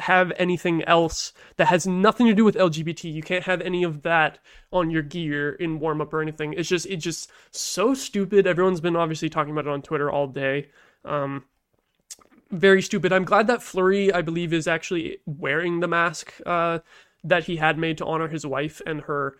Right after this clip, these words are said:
uh, native heritage. I believe he's wearing that mask today. At least he wore it in warm-ups. I saw that. I don't know if he's wearing it in the game. So at least the N H L is backing down a little bit in terms of <laughs> actually fining people for breaking this rule.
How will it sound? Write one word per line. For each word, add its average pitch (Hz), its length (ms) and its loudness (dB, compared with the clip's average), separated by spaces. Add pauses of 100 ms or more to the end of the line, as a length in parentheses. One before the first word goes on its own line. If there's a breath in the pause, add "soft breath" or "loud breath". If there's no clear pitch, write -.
(220 soft breath)
uh, 135 440 -2
native 156 380 -4
heritage. 160 460 -2
I 170 100 -2
believe 185 220 0
he's 196 200 0
wearing 151 340 -2
that 170 180 0
mask 170 280 -2
today. 180 220 0
At 175 100 0
least 190 200 -4
he 190 140 -4
wore 170 240 0
it 175 60 0
in 151 100 -2
warm-ups. 151 340 -4
I 165 60 -4
saw 156 220 -4
that. 143 100 -2
I 143 60 -2
don't 143 120 -4
know 147 60 -2
if 143 80 -8
he's 143 180 -10
wearing 151 220 -4
it 151 100 -6
in 156 100 -8
the 139 60 -10
game. 139 380 -4 (500 soft breath)
So 214 320 8
at 208 200 6
least 214 300 4
the 247 160 2
N 196 100 6
H 190 160 8
L 202 240 8
is 175 200 2
backing 165 420 0
down 160 240 -2
a 170 60 -2
little 175 180 -2
bit 180 220 0
in 165 140 -2
terms 160 380 -4
of 160 380 -6 (300 loud breath)
<laughs> 151 100 -6 (160)
actually 196 800 6 (200 loud breath)
fining 196 600 0
people 220 380 2
for 175 160 0
breaking 175 400 0
this 170 160 0
rule. 170 640 0